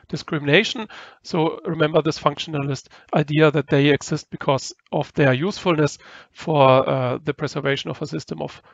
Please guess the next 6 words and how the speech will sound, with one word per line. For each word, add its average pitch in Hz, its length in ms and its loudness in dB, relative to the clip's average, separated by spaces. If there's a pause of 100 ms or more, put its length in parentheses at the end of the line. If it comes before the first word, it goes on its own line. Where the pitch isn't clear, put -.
(220)
uh, 147 220 -2
white 135 500 0
male 139 300 0 (120)
domination. 139 640 -2 (480)
Um, 143 400 2 (180)
uh, 160 400 -2